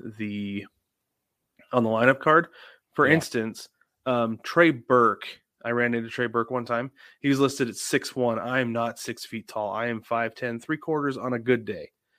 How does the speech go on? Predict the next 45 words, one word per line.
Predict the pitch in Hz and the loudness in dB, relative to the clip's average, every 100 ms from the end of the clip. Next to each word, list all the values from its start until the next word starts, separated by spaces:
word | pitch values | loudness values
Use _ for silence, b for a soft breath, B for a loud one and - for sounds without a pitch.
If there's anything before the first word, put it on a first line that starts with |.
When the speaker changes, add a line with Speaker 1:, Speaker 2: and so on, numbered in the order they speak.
| - | -10
Speaker 2:
<laughs> | 131 156 127 | -8 -6 2
Speaker 1:
I | 135 160 | 6 8
was | 156 147 | 8 4
looking | 143 139 | 2 0
eye | 120 131 135 | 2 6 8
to | 117 | 6
eye | 117 113 | 0 -2
with | 107 101 | -4 -2
Trey | 120 98 | -2 -2
Burke. | 95 - - _ _ _ _ _ _ - | -4 -10 -16 _ _ _ _ _ _ -4
So | 127 | 2
he | 131 143 | 4 6
is | 127 113 - | 4 0 -4
definitely | - 127 - 131 | 0 0 0 0
not | 123 117 | 2 0
six | - 120 | -4 -10
foot, | - - 113 - | -8 -2 -2 -2
maybe | 120 120 113 | -6 -4 0
five | 117 110 | 2 2
eleven | 107 107 101 101 - | 0 -2 -2 -6 -12
tops, | - 120 92 - - - _ _ _ | -2 0 0 -6 -18 -20 _ _ _
but | 120 | -6
he's | 117 | 0
listed | 127 95 107 | -2 -2 -8
Speaker 2:
Mm-hmm. | 104 | -8
Speaker 1:
at | |
six | - 98 - | -10 -10 -12
one. | - - _ b b b b b _ _ - | -14 -16 _ b b b b b _ _ 0
I | 135 | 2
do | 127 - 190 | 2 0 0
think, | 180 - 170 - | 0 0 0 2
however, | 143 135 117 | 4 4 2
that | 110 | -2
five | - - 120 127 | -2 2 4 4
nine | 120 120 117 | 2 0 0
is | 110 | -2
a | 110 | -4
little | 120 151 165 175 | -2 0 2 2
bit | 151 - 143 110 | 0 2 2 2
short | - - 139 120 107 - - | -2 -4 0 2 0 -2 -10
to | 123 110 | -8 -8
really | 104 117 123 120 | -6 -2 0 0
succeed | 117 - - 120 113 | -2 -10 -12 -10 -8
and | 107 120 | -10 -12
thrive | _ - 104 98 101 117 131 | _ -10 -4 0 0 -2 -4